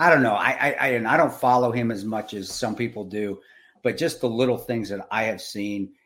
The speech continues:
and being someone that does go and speak on leadership quite often to big corporations, that's one of the things that, uh, that, you know,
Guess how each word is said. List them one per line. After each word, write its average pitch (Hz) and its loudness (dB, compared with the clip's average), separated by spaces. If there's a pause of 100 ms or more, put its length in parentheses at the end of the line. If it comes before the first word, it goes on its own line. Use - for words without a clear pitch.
(160)
and 127 -2 (300)
being 147 2
someone 147 2
that 113 -4
does 120 -2
go 120 0
and 110 -4
speak 131 -4
on 139 2
leadership 139 -4
quite 123 0
often 123 -2
to 120 -8
big 117 -10
corporations, 113 -8 (380)
that's 127 -4
one 135 2
of 113 0
the 110 0
things 113 -4
that, 104 -10
uh, 104 -14
that, 104 -10 (180)
you 104 -14
know, 92 -12